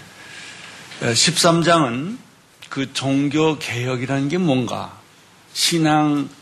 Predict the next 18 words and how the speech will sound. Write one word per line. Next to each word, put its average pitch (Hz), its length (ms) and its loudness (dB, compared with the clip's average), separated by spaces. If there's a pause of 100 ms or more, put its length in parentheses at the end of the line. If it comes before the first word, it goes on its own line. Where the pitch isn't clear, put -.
(160)
혁명이라는 170 760 -2
것, 143 140 -4
개혁이라는 151 640 2
것이 160 220 0
무엇인가를, 117 960 0 (720)
아, 87 260 -6
십삼 117 460 -2
장에서, 113 760 -2 (180)
어, - 120 -10
보여주고 113 640 -6
있죠. 104 420 -8 (300)
<clears throat> - 2500 -4
일반적으로 185 560 6
사람들의 170 580 -2
신앙생활에 151 680 0
갈등을 131 1120 -2
느끼는 120 680 -4
까닭은, 113 960 -4